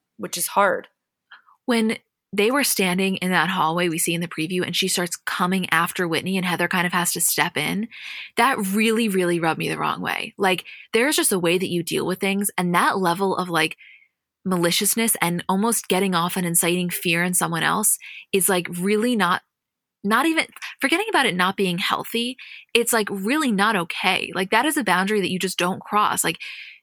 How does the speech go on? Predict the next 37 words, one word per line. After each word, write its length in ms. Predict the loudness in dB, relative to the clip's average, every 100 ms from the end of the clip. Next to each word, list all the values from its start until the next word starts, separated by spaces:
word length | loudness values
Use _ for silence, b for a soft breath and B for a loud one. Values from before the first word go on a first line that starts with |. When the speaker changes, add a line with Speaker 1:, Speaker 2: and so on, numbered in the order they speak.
| -8
Speaker 2:
w-, 120 | -6 0
when 180 | 2
you, 120 | 2 2
if 140 | 0
you 120 | 2
feel 240 | 2 2 2
the 160 | 2
only 180 | 0 0
way 120 | 2
to 80 | 2
get 140 | 2 0
your 120 | -2
point 220 | -4 -4
across 340 | 0 0 0
is 100 | -4 -4
to 120 | -4
literally 560 | 0 0 2 2 0 -2
instill 540 | 0 0 0 0 2
the 100 | 0
fear 320 | -2 0 0
of 120 | 0
God 220 | 0 0 0
in 100 | -2
someone 240 | -4 -2
based 200 | -2 -2
on 80 | -2
how 160 | 0
loud 300 | 2 0 0
you're 80 | -2
yelling 320 | 0 0 0
and 80 | -2
how 140 | -2 -4
close 320 | -4 -4 -2
you 100 | 0
are 80 | 0
to 80 |
them, 280 | 0 0 -2